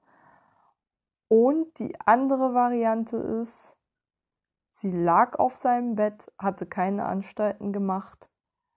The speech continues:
rauszugehen. Definitiv weiß ich ganz sicher, er wollte in sein eigenes Bett gehen, legitimerweise.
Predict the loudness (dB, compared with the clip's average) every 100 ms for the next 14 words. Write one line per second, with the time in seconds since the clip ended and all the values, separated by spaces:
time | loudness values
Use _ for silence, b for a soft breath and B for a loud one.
0 | _ _ 0 0 -2 -6 -4 -2 -2 -2
1 | -6 -12 -20 -6 -4 -2 -4 -4 -4 -6
2 | -4 -4 -4 -10 -20 -20 -18 0 4 4
3 | 4 -4 -8 -4 -2 -4 -6 -8 -6 -4
4 | -4 -2 -2 0 0 0 -2 -2 -4 -2
5 | 0 2 0 0 0 0 0 -2 -6 -6
6 | -6 -6 -10 -8 -6 -6 -6 -6 -10 -10
7 | -8 -8 -8 -8 -6 -8